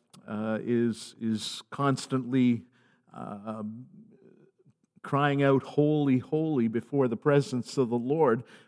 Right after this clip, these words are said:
or being sent on missions from heaven, uh, to assist those who are,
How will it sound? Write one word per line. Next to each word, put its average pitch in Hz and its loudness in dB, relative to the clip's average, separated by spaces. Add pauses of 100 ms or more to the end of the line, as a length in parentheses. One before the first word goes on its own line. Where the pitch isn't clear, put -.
or 135 6
being 143 4
sent 170 4
on 147 6
missions 143 4
from 139 -2
heaven, 143 2 (480)
uh, 117 0 (140)
to 151 0
assist - 2
those 165 6
who 147 2
are, 127 4